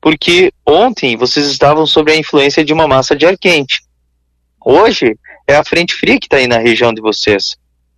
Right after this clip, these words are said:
Tanto é que tá chovendo. É a frente fria, ela tá com o eixo bem em cima de vocês. Então, teoricamente falando, ontem foi o dia mais quente.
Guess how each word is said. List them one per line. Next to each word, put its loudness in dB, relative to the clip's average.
Tanto 2
é 2
que -14
tá 0
chovendo. -2
É 0
a 0
frente -4
fria, 2
ela 2
tá -2
com 0
o 6
eixo 0
bem -2
em -4
cima -2
de -6
vocês. -2
Então, 0
teoricamente 0
falando, 2
ontem 0
foi 0
o -6
dia 0
mais -2
quente. -4